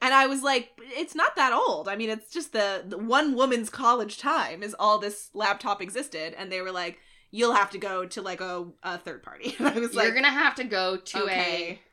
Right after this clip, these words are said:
Speaker 2: a, a, a seller of vintage tubas
Speaker 1: Yeah.
Speaker 2: and old car parts to find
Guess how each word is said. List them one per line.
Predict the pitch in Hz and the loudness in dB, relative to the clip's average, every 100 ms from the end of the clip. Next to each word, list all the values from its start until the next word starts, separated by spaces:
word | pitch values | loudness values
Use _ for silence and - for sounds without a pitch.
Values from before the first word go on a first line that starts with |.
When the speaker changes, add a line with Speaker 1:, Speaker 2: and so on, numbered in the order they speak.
| - | -6
Speaker 2:
a, | |
a, | 180 180 180 - | -4 -2 -4 -6
a | |
seller | 185 - 190 196 202 202 | -10 -4 -2 0 0 -2
of | 196 185 170 | -4 -8 -8
vintage | 190 202 233 202 - | -8 -8 -10 -10 -14
tubas | - 196 175 156 151 170 - 180 | -10 -8 -8 -8 -10 -12 -14 -6
Speaker 1:
Yeah. | 180 | -4
Speaker 2:
and | 180 180 | -4 -6
old | - 190 190 190 180 | -6 -4 -2 -4 -6
car | - 185 180 | -8 -6 -6
parts | 180 139 135 - - - - _ _ _ | -8 -12 -12 -14 -20 -20 -20 _ _ _
to | 208 | -14
find | - 175 160 151 143 | -8 -6 -4 -6 -8